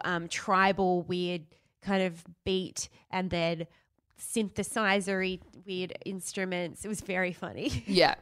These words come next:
Speaker 2: it was so good. And, like, just the, the, the dynamic was a hundred percent back to where it was.
Speaker 1: Yeah.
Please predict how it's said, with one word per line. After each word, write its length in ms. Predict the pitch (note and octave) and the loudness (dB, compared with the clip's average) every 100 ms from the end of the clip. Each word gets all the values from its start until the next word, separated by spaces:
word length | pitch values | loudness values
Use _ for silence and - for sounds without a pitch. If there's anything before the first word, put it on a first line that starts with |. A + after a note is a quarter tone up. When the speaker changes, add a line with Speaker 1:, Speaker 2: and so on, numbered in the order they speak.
| - | 0
Speaker 2:
it 140 | F#3 | 2
was 140 | F3+ G3 | 2 0
so 600 | - - - F3+ E3 E3 | -2 -2 4 6 6 4
good. 300 | - D3 C#3+ | 2 2 4
And, 120 | F3 F3+ | 4 6
like, 160 | F3+ | 4
just 180 | A3 G#3+ | 2 0
the, 80 | A#3+ | 0
the, 420 | F3+ F3 F3 G3 | -2 -4 2 4
the 280 | F#3+ F#3 G3+ | 4 4 6
dynamic 480 | G3+ F#3 F3 F3+ F#3 | 6 6 6 4 2
was 180 | G3 - - | 0 -2 0
a 60 | |
hundred 280 | E3 D#3+ E3 | 0 2 0
percent 220 | D#3+ E3 | 2 4
back 200 | D#3+ C#3 | 4 4
to 100 | E3 | 6
where 140 | E3 C#3+ | 8 8
it 80 | - | 6
was. 200 | D3 D#4 | 6 8
Speaker 1:
Yeah. 580 | D4 C#4+ B3 G3 F3 | 10 10 8 6 2